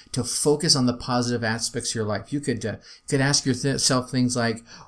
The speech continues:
"What good is happening in my life right now?" Hmm? Right? And then list some of the things you're grateful for. "What opportunities await me today?"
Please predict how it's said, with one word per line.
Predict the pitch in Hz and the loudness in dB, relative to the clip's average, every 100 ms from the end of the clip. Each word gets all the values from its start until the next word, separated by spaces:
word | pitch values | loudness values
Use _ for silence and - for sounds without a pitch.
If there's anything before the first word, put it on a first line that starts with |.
| _ | _
"What | 110 110 160 220 - 120 | -8 0 2 0 -2 -2
good | 139 165 143 | 4 6 8
is | 123 | 6
happening | 131 135 135 | 2 2 2
in | 120 | 2
my | 117 | 2
life | 113 110 110 - _ - | 2 0 -2 -12 _ -4
right | 113 - | -2 -2
now?" | 95 82 - _ _ _ - | -8 -8 -12 _ _ _ -12
Hmm? | - - _ _ _ _ _ - | -10 -10 _ _ _ _ _ -12
Right? | 208 - | -12 -4
And | 135 | -2
then | 120 104 - _ _ _ _ | 0 -2 -6 _ _ _ _
list | - 113 - | -8 -2 0
some | 123 | 0
of | 120 | 0
the | |
things | 143 135 | -2 -2
you're | 147 | -2
grateful | 165 247 233 | -2 -2 -6
for. | - 104 - - - | -4 -4 -4 -14 -10
"What | 120 123 226 | -2 4 6
opportunities | 262 240 165 165 143 139 - - | 6 4 2 4 6 4 4 2
await | 127 113 151 190 147 | 2 4 4 4 2
me | 160 | 2
today?" | 165 131 120 123 - - | 4 2 2 0 -2 -12